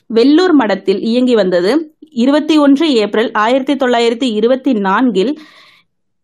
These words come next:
இந்த ஆசிரமத்தில் தீண்டாமை விலக்கு குழுவின்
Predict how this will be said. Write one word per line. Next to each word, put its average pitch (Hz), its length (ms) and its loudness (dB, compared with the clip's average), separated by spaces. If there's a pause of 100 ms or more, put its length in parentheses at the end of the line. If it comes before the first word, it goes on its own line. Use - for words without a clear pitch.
(1000)
இந்த 277 260 2
ஆசிரமத்தில் 285 720 0
தீண்டாமை 339 560 4
விலக்கு 220 340 -2
குழுவின் 226 460 0